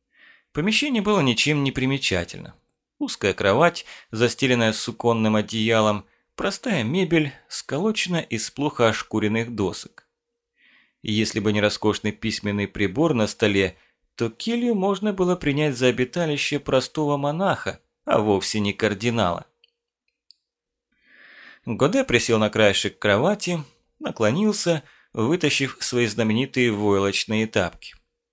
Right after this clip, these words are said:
Морщась, стянул сапоги, отставив их в сторону. «Прошу прощения, возлюбленный брат, но возраст, возраст».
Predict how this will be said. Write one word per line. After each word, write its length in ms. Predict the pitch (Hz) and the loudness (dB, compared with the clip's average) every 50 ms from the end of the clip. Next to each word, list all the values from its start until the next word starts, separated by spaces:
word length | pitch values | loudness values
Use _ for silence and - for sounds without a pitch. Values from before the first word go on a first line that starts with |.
| _ _ _ | _ _ _
Морщась, 580 | - - 107 131 202 214 - - 110 95 - - - | -10 -6 -4 -4 -2 -2 -2 -4 -4 -6 -8 -8 -8
стянул 440 | - - - - 107 101 101 95 90 | -10 -8 -4 -2 -2 0 0 -2 -2
сапоги, 640 | - - 95 - - 95 92 95 139 170 151 - _ _ _ _ _ | -4 -6 -4 -2 -2 -2 -2 0 -2 -2 -2 -4 _ _ _ _ _
отставив 600 | - 104 98 - - - - 113 107 104 101 - | 0 0 2 0 -2 -2 2 4 6 6 4 2
их 240 | - - 104 101 - | -2 -6 -8 -6 -6
в 40 | - | -8
сторону. 540 | - - - 113 98 92 90 85 - - _ _ _ _ _ _ _ _ _ _ _ _ _ _ _ _ _ _ _ _ _ _ - | -8 -6 -2 -2 -2 -2 -2 -6 -8 -14 _ _ _ _ _ _ _ _ _ _ _ _ _ _ _ _ _ _ _ _ _ _ -8
«Прошу 440 | - - 117 117 - - 311 320 | -6 -4 -4 -2 -2 0 0 0
прощения, 920 | 302 - - - - - - - - 247 254 233 214 185 143 123 110 104 - - - - | 0 0 0 0 2 2 0 0 0 2 2 2 2 4 4 6 4 4 2 0 -8 -10
возлюбленный 880 | - 120 110 107 123 123 - - 131 139 147 143 117 120 120 117 113 117 | -8 -2 2 4 4 4 4 2 -2 0 0 0 2 0 0 2 2 2
брат, 480 | 113 98 117 113 113 107 98 - - - - - - - - - _ _ _ _ - - | 0 2 2 4 6 4 4 2 -2 -14 -14 -16 -16 -18 -20 -20 _ _ _ _ -16 -12
но 340 | - 185 202 226 240 240 220 | -10 -8 -4 -2 -2 -2 -2
возраст, 760 | 233 277 - - - - - - - - - - - - - - | 0 0 0 0 -2 -4 -6 -8 -8 -8 -8 -10 -12 -12 -12 -8
возраст». 880 | 101 101 113 131 151 165 - - - - - - - - - - _ | -2 2 2 4 2 2 -2 -6 -12 -10 -10 -10 -12 -14 -20 -20 _